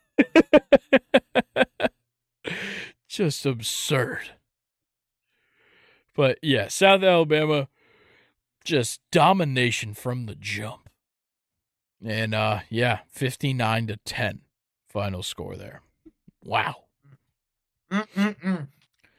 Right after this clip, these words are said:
Speaker 1: And, uh, as well, on Saturday, you had Northwestern fourteen, Utah seven.
Speaker 2: Wow.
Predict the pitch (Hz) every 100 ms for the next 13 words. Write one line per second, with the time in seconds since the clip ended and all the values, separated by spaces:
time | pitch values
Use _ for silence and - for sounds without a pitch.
0 | _ _ _ - 123 123 127 123 120 117
1 | 110 107 98 _ _ 107 - 117 131 127
2 | - 123 120 - 120 113 117 127 127 101
3 | 107 131 - 113 110 - 101 - 127 -
4 | - 120 117 101 131 - 113 110 - 107
5 | - - _ _ _ _ _ _ _ _
6 | _ - -